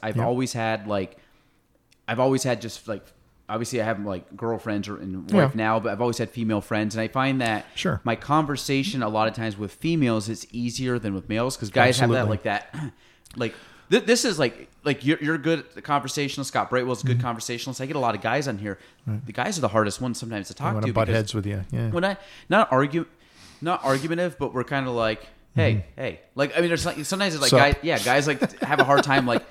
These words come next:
Speaker 1: <laughs> expanding out. And some guys are very good. Like, you know,
Speaker 2: Mm-hmm.
Speaker 1: if, like, uh, like, Mike Cashman's a fan-,
Speaker 2: Yeah.
Speaker 1: fantastic, you know, very articulate and can, you know, talk. And Craig Hurwitz came on. Craig is
Speaker 2: Love Doctor Hurwitz. Yeah.
Speaker 1: he is, he is, uh,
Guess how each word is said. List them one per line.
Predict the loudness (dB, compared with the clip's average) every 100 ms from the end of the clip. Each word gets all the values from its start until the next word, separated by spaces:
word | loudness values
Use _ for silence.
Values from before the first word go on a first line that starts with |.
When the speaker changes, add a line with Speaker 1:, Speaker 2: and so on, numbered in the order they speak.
| -16
Speaker 1:
<laughs> | -18 -8
expanding | -8 -6 -4 0 0 0
out. | -2 -4
And | -4
some | -4 -2
guys | -2 -2
are | -4
very | -2 2 2 0
good. | -2 -4 -4
Like, | 0
you | 2
know, | 4 4
Speaker 2:
Mm-hmm. |
Speaker 1:
if, | 0
like, | -6 -10
uh, | -10 -10 -14 _ -20 _ _
like, | -10 -4
Mike | -4
Cashman's | -4 -6 -4 -6 -8
a |
fan-, | -8 -8 -6
Speaker 2:
Yeah. |
Speaker 1:
fantastic, | -6 2 2 2 -4 -12 -10
you | -8
know, | -8 -8 -12 -4
very | 0 2
articulate | 2 -2 -6 -4 -4
and | -6
can, | -8 -8
you | -8
know, | -8
talk. | -2 -2 -2 -4
And | -10 -16 -20
Craig | -4 -4 -2
Hurwitz | -2 0 -2
came | -2 -2 2
on. | 0 -2
Craig | -4 -4 -4
is | -4
Speaker 2:
Love | 0 6 8 8 6
Doctor | 4 4 2
Hurwitz. | 2 2 0 -4 -2
Yeah. | 2
Speaker 1:
he | 4
is, | 2 0 -4
he | 0 2
is, | 2 0
uh, | 2 2